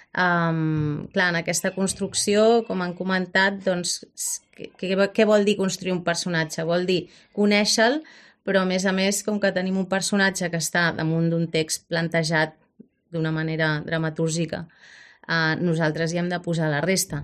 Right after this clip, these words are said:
És a dir, la, la, l'ànima d'aquest personatge l'hem de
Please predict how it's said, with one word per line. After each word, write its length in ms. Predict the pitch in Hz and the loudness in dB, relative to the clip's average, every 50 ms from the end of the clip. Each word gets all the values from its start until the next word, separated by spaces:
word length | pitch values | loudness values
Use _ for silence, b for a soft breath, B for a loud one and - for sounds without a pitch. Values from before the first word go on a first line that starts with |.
| - - - | -10 -14 -14
És 160 | - 147 147 | -12 -4 -2
a 80 | 156 147 | -2 0
dir, 280 | 147 151 147 139 - - - _ - - - - - - _ | 2 0 0 -2 -6 -10 -14 _ -18 -16 -16 -16 -18 -18 _
la, 260 | - - - 143 143 - - | -14 -8 -4 -4 -4 -4 -4
la, 240 | - 147 151 147 147 - - | -4 -2 -2 -2 -4 -6 -6
l'ànima 600 | 165 160 156 160 160 170 175 185 185 185 180 175 | -2 0 2 2 2 2 2 2 2 0 2 0
d'aquest 280 | 170 170 160 170 156 160 | 0 0 0 -4 -4 -2
personatge 520 | 170 156 - - 175 175 165 165 160 185 180 | -6 -6 -4 -4 -2 -2 -2 -2 -2 -2 0
l'hem 180 | 190 185 185 180 | 0 0 0 0
de 100 | 165 | -2